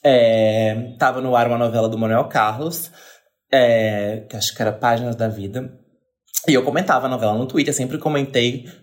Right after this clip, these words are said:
fazendo comentários ácidos, é, e piada, basicamente. Nunca foi nada pessoal, tanto que eu chamava as pessoas, sempre chamei, é, os personagens de outros nomes, fui fazendo as minhas historinhas.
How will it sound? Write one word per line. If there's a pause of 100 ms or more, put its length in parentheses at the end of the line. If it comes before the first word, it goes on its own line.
(160)
fazendo
comentários
ácidos,
é,
e
piada, (140)
basicamente.
Nunca
foi
nada (220)
pessoal,
tanto
que
eu
chamava
as
pessoas,
sempre
chamei, (500)
é,
os
personagens
de
outros
nomes,
fui
fazendo
as
minhas
historinhas.